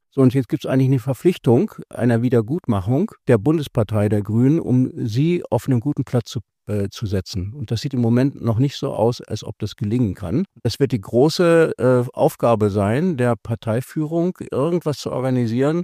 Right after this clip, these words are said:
dass sie unter die ersten neun kommt. Da muss natürlich jemand anders dann dran glauben. So, und das ist die große Auseinandersetzung, die bevorsteht. Und die andere ist, ob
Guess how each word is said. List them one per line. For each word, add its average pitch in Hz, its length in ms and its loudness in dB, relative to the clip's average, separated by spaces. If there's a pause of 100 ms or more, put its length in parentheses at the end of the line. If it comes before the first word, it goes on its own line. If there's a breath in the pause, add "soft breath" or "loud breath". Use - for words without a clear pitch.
(140)
dass 123 140 -4
sie 117 80 -4
unter 123 200 -2
die 120 160 -4
ersten 113 360 -2
neun 104 300 -2
kommt. 85 500 -8
Da 123 260 4
muss 139 220 0
natürlich 143 340 -2
jemand 127 300 0
anders 135 320 0
dann 143 380 -2
dran 131 240 -2
glauben. 92 480 0 (180)
So, 127 100 4
und 107 200 0
das 135 140 -2
ist - 140 -10
die 135 80 0
große 127 320 2
Auseinandersetzung, 123 760 2
die 120 100 -4
bevorsteht. 107 640 -6
Und 110 160 -2
die - 160 -6
andere 147 360 2
ist, - 280 0
ob 120 200 -2